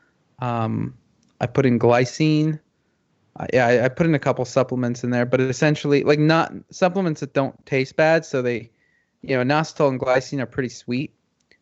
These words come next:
I also put creatine in there. So those are the three main supplements with the brewer's yeast. And I also put, uh, like, sugar in there, coconut sugar or whatever, uh, just to make it a bit sweet. Uh, so that was my morning shake.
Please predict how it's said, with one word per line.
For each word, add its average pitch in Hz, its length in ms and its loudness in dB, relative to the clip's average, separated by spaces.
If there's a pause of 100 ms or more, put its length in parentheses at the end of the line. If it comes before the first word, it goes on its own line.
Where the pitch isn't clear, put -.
(100)
I 131 80 2
also 139 180 -2
put 135 160 -4
creatine 143 460 0
in 151 120 2
there. 151 280 2 (500)
So 147 120 0
those 160 240 6
are 180 40 4
the 151 120 0
three 156 320 -2
main 139 220 2
supplements 139 720 0
with 139 280 0
the 123 280 -2
brewer's 127 440 0
yeast. 131 280 -2
And 135 80 2
I 143 60 2
also 160 240 -2
put, 131 420 2
uh, 113 440 2 (140)
like, 117 200 -4
sugar 120 320 0
in 110 120 -2
there, 113 300 -6 (100)
coconut 127 420 -2
sugar 117 220 -2
or 104 100 -2
whatever, 110 400 0 (560)
uh, 120 180 4
just 135 220 -4
to 139 60 2
make 123 200 0
it 120 80 2
a 117 60 -2
bit 117 280 -2
sweet. 123 400 -4 (1160)
Uh, 120 180 2
so 120 160 0
that 165 100 6
was 180 120 6
my 180 160 4
morning 151 400 2
shake. 131 600 -2